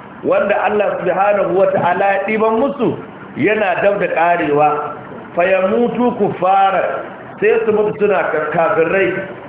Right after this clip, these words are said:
"Fa yasiru ila an-nar", sai su kasance cikin yan wuta. Sabbi ba za su yi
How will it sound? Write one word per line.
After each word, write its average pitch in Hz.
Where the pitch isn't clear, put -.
"Fa 170
yasiru 262
ila 226
an-nar", 175
sai 214
su 185
kasance 165
cikin 139
yan 135
wuta. 135
Sabbi 277
ba 220
za 226
su -
yi 196